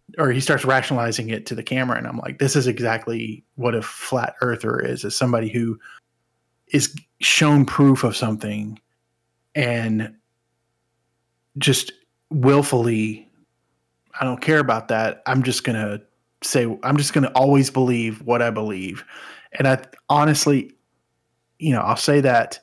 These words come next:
and I'll mock that person, but there, there's a lot of,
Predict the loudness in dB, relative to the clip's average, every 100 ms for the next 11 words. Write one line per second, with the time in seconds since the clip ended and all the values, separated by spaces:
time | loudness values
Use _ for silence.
0 | -20 -20 -20 -20 _ _ _ _ _ -2
1 | 0 0 -2 -4 -2 0 0 -2 -4 -6
2 | -8 -8 -8 -4 -4 -6 _ -8 -8 -8
3 | _ _ _ -20 -14 -4 -2 0 0 0
4 | 0 0 -2